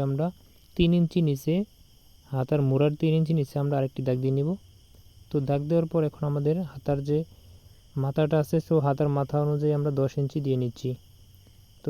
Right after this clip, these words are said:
দশ ইঞ্চি থেকে এক ইঞ্চি বাড়তি দিয়ে আরেকটি দাগ দিয়ে নিব। দাগ দেওয়ার পর আমরা একটি রাউন্ড শেপ করে নিব। তো দেখতে পাচ্ছেন আমি রাউন্ড করে নিয়েছি। এখন আমাদের চক দিয়ে সুন্দরভাবে একটি মোড়া রাউন্ড করে নিতে হবে।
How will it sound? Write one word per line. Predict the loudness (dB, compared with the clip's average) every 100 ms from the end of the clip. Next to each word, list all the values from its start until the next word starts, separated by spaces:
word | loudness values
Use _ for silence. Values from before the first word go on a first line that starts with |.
| 0
দশ | 0 0
ইঞ্চি | 0 -2
থেকে | -2 0 0
এক | 0
ইঞ্চি | -2 0
বাড়তি | -2 -2 -4
দিয়ে | -2 0
আরেকটি | 0 -2 -2
দাগ | -2 -2
দিয়ে | 0
নিব। | 0 -2 -6 -16 -20 -20 -18 -6 -2
দাগ | -2 2
দেওয়ার | 2 2
পর | 0 0
আমরা | 2 0 -4 -16 -20 -20 -20 -20 -20 -20 -20 -14
একটি | -4 -2
রাউন্ড | 2 2 2
শেপ | 0 0
করে | -2 -2
নিব। | -4 -6 -12 -16
তো | -8 -6
দেখতে | -4 -4
পাচ্ছেন | -4 -2 0
আমি | 0
রাউন্ড | 0 0 -2
করে | -2 0
নিয়েছি। | 0 0 -2 -4 -10 -20 -20 -20 -20 -18 -14
এখন | -8 -2
আমাদের | 0 2 0 2
চক | 2 2
দিয়ে | -2
সুন্দরভাবে | 0 0 2 2 0
একটি | 0 -2 -2 -6 -20 -20 -16 -4 0
মোড়া | 2 2 2
রাউন্ড | 2 2
করে | 2 2
নিতে | 0 0 -2
হবে। | 0